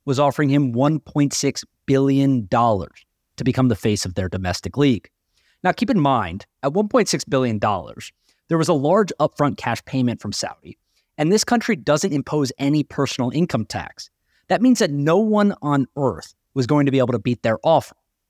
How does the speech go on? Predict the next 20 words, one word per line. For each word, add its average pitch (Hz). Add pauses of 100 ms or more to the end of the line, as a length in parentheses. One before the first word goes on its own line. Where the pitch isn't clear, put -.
(100)
at -
least 107 (160)
financially, 107 (840)
because 143 (240)
Messi 170
did 147
the 127
unthinkable, 110 (220)
and 123
he 156
decided 143
to 123
join 117
Major 117
League 131
Soccer 87 (260)
instead. 110 (640)
Now, 175
I've 190
heard 240